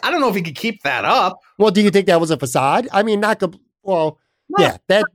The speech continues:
Speaker 1: Like
Speaker 2: those stats aside, I don't expect him to keep, he can not have those stats and it still wouldn't be necessarily a facade. Do you know what I'm saying?
Speaker 1: Sure. Yeah, but, like, I, I think,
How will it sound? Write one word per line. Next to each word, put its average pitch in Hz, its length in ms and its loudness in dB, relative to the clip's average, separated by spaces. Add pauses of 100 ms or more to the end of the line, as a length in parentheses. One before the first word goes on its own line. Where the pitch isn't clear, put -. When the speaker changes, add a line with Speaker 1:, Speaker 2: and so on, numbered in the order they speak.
Speaker 1:
Like 302 120 0
Speaker 2:
those 226 260 0
stats 185 240 0
aside, 156 300 0
I 196 120 4
don't 196 140 2
expect 160 420 -4
him 156 120 -4
to 135 80 -6
keep, - 280 -10
he 285 200 2
can 220 300 -2 (380)
not 185 220 -2
have 175 300 0
those 160 400 2
stats 160 380 0
and 139 160 -4
it 143 160 -6
still 160 320 2
wouldn't 147 240 0
be 143 160 0
necessarily 131 480 -2
a 104 40 -6
facade. 107 720 -4
Do 139 80 -2
you 165 60 2
know 180 60 0
what 175 160 2
I'm 160 120 0
saying? 165 420 -2 (180)
Speaker 1:
Sure. 82 540 -6 (160)
Yeah, 127 280 -2
but, 151 160 -4
like, 208 240 -6
I, 160 340 -4
I 196 40 -4
think, 226 360 -6